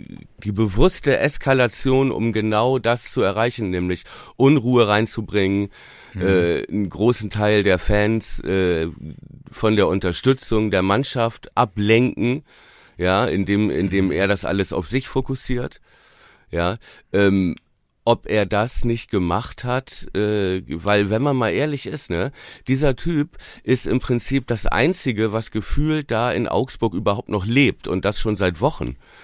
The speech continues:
Speaker 1: Gefühlt
Speaker 2: Mhm.
Speaker 1: ist es doch so, ich meine, der stand Anfang der Saison, stand er vor dem Aus und die Fans haben, äh, g-, g-, gefordert, dass er auf die Bank kommt,
Speaker 2: Mhm.
Speaker 1: ja?
Speaker 2: Ja.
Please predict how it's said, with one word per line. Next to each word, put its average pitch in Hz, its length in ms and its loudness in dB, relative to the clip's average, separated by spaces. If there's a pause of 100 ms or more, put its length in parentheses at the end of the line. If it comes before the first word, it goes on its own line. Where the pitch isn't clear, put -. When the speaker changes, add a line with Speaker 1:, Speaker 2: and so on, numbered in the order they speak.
(300)
Speaker 1:
Gefühlt 143 560 2
Speaker 2:
Mhm. - 60 -4
Speaker 1:
ist 135 100 -4
es 131 140 -2
doch 117 160 -2
so, 120 180 -2
ich 92 100 -8
meine, 113 160 -2
der 107 80 -2
stand 123 320 -4
Anfang 139 360 -2
der 131 120 0
Saison, 117 380 -2
stand 110 280 -2
er 113 80 -2
vor 117 180 -4
dem 107 180 0
Aus 87 240 0
und 85 160 -6
die 90 60 -6
Fans 113 420 -2
haben, 92 480 0
äh, 85 480 -2
g-, - 300 -12
g-, 50 680 -12 (440)
gefordert, 104 540 0
dass 101 140 -4
er 90 140 2
auf 82 120 -2
die 98 100 -4
Bank 78 360 -2 (300)
kommt, 57 480 -6
Speaker 2:
Mhm. 107 80 -10
Speaker 1:
ja? 80 200 0
Speaker 2:
Ja. 107 80 -8